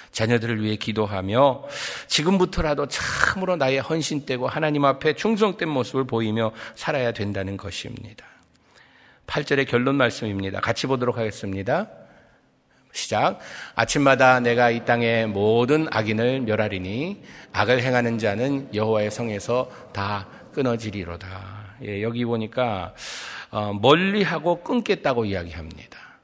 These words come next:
여러분, 악인과 악한 것들은요, 멀리하고 끊어야 합니다. 우리는 영향을 받는 이런 인간들입니다. 좋은 영향도 받지만요, 나쁜 영향도 받게 되어 있습니다.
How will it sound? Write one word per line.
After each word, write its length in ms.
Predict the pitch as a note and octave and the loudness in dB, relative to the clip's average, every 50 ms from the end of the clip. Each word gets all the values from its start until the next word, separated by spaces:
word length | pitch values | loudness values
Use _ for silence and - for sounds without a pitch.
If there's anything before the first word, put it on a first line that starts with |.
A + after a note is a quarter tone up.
| _ _ _ _ _ _ _ _ - | _ _ _ _ _ _ _ _ 2
여러분, 360 | C3 D3+ E3 G3 G#3+ G3+ - - - | 4 4 6 4 2 0 -2 -4 0
악인과 600 | - A#2 B2+ C#3 F#3 G#3+ A3+ A3 G3+ G#3 G#3 G#3+ | 0 0 2 2 2 2 2 4 4 4 4 6
악한 420 | - A#2 A2+ - - - A3+ B3 A#3+ | 4 2 2 2 0 0 0 2 2
것들은요, 560 | G#3 F3 C#3+ - C#3+ A#2+ A2 A#2 C#3 D3+ C#3+ | 2 2 2 0 -2 -2 0 0 0 0 -2
멀리하고 600 | A#2 G2 G#2 A2+ C#3+ F3+ F#3+ C#3+ C#3 D#3+ D3 B2+ | 0 2 4 4 4 2 -2 -4 -2 -2 -2 -2
끊어야 380 | - - - C4 B3+ G#3+ F3 D3+ | -2 -2 0 2 2 2 2 0
합니다. 560 | B2 A2 F#2 E2+ D#2+ - - - - _ - - - _ _ _ _ _ _ _ _ _ _ _ _ - - - - - - - | -2 -4 -8 -8 -12 -14 -18 -20 -20 _ -20 -20 -20 _ _ _ _ _ _ _ _ _ _ _ _ -20 -20 -18 -18 -16 -2 2
우리는 340 | - F3 G#3+ A3+ C4 A3+ | 4 6 6 8 8 8
영향을 640 | D#3 C#3 D#3 G3 A#3 B3 C4 C4+ C4 C4 C4 C4 B3 | 8 8 8 6 6 6 6 6 6 6 4 4 2
받는 840 | - - - D3 F3 G#3+ A#3+ C4+ - E3 - - G3+ C#3+ F#2+ E2 - - - - - - - | 2 2 2 2 4 6 6 8 8 6 4 2 -2 -4 -4 -6 -12 -18 -20 -20 -20 -6 4
이런 180 | - A#3 A3 | 4 6 6
인간들입니다. 960 | F3+ F#3+ A3+ B3 B3+ C4 B3 G3 E3+ C3+ A2+ G#2 F#2 F#2 F2+ - - F2 - - - - - - _ _ _ _ _ - - - - | 6 4 4 4 4 4 4 4 2 0 0 -2 -4 -6 -8 -10 -12 -14 -16 -16 -18 -20 -20 -20 _ _ _ _ _ -20 -20 -10 0
좋은 320 | - D3+ E3 G3+ C4+ C4+ | 6 8 8 8 8 8
영향도 460 | C#4 C#4+ C#4 C4+ C4 B3 B3 A#3+ A3+ G3+ | 8 6 6 8 6 4 6 6 6 6
받지만요, 760 | F#3 E3+ - - - C#3+ C3+ B2+ B2+ C#3+ F3 F#3 - - - | 6 4 2 0 0 2 2 2 2 2 2 2 0 0 0
나쁜 360 | - - - - - C#4+ C#4 | 0 0 0 2 0 2 4
영향도 440 | C#4+ C4+ B3+ A#3+ A3 G3+ G3 F#3+ F#3+ | 6 4 4 4 2 0 0 0 0
받게 260 | D3 C#3 - - D#3 | 0 -2 -2 -2 -2
되어 120 | B2+ B2+ A2+ | -2 -2 -4
있습니다. 580 | G2+ G2+ - - - - - - - - - | -4 -6 -8 -10 -12 -12 -14 -14 -18 -20 -20